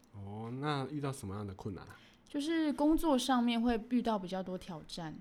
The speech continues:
Speaker 2: 然后在心态上面如果没有调整好，其实就会每天有一种崩溃的感觉。
Speaker 1: 嗯，感觉好像蛮多人每天都会遇到这样子的事情。
Speaker 2: 没错，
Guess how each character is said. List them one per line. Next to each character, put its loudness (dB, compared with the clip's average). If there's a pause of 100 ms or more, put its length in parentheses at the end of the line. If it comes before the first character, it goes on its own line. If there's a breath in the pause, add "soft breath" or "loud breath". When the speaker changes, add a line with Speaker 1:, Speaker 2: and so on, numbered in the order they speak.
(100)
Speaker 2:
然 -4
后 2
在 2
心 2
态 4
上 0
面 -2
如 -2
果 4
没 0
有 0
调 -4
整 -4
好， -4
其 -8
实 -4
就 0
会 0
每 -2
天 -6
有 -2
一 -4
种 -4
崩 -6
溃 10
的 -2
感 -10
觉。 -14 (460)
Speaker 1:
嗯， -8 (100)
感 -6
觉 -2 (100)
好 -6
像 -2
蛮 2
多 2
人 2
每 -2
天 -4
都 -2
会 -2
遇 -2
到 -2
这 -4
样 -2
子 -8
的 -8
事 -10
情。 -12 (420 loud breath)
Speaker 2:
没 -4
错， -2